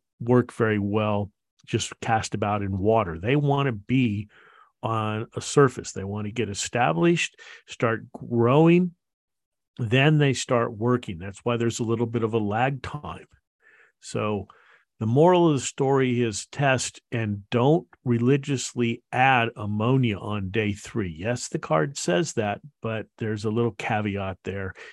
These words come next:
and we're gonna have to work t-, to make this clear. Okay. Now, the rest of the questions on here. We do recommend a small water change to keep it from rising too high. Yes, at this point,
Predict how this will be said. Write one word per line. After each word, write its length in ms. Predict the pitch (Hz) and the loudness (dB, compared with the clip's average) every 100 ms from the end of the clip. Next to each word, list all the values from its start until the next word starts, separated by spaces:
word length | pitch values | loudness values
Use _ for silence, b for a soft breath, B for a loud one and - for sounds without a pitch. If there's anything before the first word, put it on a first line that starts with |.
| B - | B -10
and 160 | 98 | -6
we're 120 | 101 104 | -4 -4
gonna 160 | 95 | -6
have 200 | 92 87 | -8 -12
to 80 | - | -12
work 240 | - 92 - | -12 -12 -14
t-, 60 | - _ _ | -20 _ _
to 80 | 98 | -10
make 260 | 92 92 - | -10 -12 -14
this 300 | 90 - - _ | -14 -14 -18 _
clear. 380 | - 53 - - - _ _ _ _ _ _ _ _ 143 | -10 -8 -8 -16 -20 _ _ _ _ _ _ _ _ -20
Okay. 320 | - - 123 - B B B B - | -20 -14 -14 -14 B B B B -2
Now, 80 | 135 | 2
the 100 | 147 | 4
rest 300 | 175 165 151 | 4 2 -6
of 60 | |
the 60 | 127 | -10
questions 720 | - 117 101 - 104 104 107 | -8 -8 -8 -12 -10 -10 -10
on 220 | 104 104 | -12 -12
here. 320 | 104 113 101 _ _ _ B B B | -8 -8 -8 _ _ _ B B B
We 100 | 123 | -2
do 200 | 123 175 | 4 6
recommend 580 | 175 170 165 147 147 147 | 6 4 2 -2 0 -2
a 40 | 139 | -6
small 460 | - 135 131 131 | -4 0 2 2
water 320 | 123 123 135 | 2 2 0
change 580 | 127 - 127 123 127 117 | -4 -2 0 2 0 -4
to 80 | 123 | -8
keep 320 | - 120 120 | -4 -4 -2
it 100 | - _ _ | -10 _ _
from 240 | - 104 | -8 -4
rising 400 | 104 110 104 120 | -2 -4 -4 -6
too 200 | 104 135 | -2 0
high. 240 | 131 123 98 | 2 0 0
Yes, 400 | 110 123 - - | -2 -2 -4 -10
at 120 | 101 | -6
this 220 | - 131 | 0 0
point, 560 | - - 135 127 98 | -2 -4 2 2 0